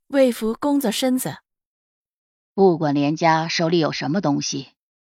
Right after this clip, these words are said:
Speaker 2: 都先将连家套住。查了这么久，都查不到那个老东西将东西藏到哪了。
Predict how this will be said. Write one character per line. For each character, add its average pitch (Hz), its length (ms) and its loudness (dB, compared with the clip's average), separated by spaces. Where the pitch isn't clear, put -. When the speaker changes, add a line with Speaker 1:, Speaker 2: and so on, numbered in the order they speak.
Speaker 2:
都 180 160 4
先 175 300 2
将 165 140 2
连 147 180 0
家 160 160 -2
套 170 300 -4
住。 127 220 -12
查 180 220 2
了 180 80 4
这 190 160 2
么 160 100 2
久， 139 300 -4
都 185 120 6
查 170 300 -2
不 214 100 -2
到 185 140 4
那 170 120 2
个 156 100 2
老 135 160 2
东 156 200 0
西 135 280 -2
将 180 180 -2
东 208 220 4
西 170 160 -2
藏 147 180 -2
到 147 100 2
哪 143 220 2
了。 143 160 -14